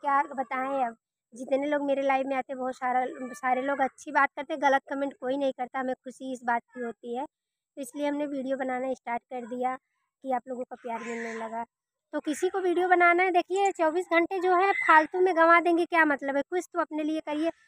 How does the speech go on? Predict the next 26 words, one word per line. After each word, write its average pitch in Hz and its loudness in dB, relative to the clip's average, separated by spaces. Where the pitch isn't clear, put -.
मत 339 8
वीडियो 294 0
बनाइए। 277 2
घर 294 2
के 311 -6
लोग 311 2
YouTube 311 -4
पे 302 0
आपको 285 2
सोशल 302 -8
मीडिया 294 -2
पे 294 -6
नहीं 285 -2
देखना 285 -4
चाहते, 285 -8
मत 262 -6
बनाइए, 233 -6
कुछ 339 -6
और 339 6
आप 359 6
लोग 349 0
काम 311 0
करिए। 277 -6
ए, 262 0
और, 269 4
अ, 262 0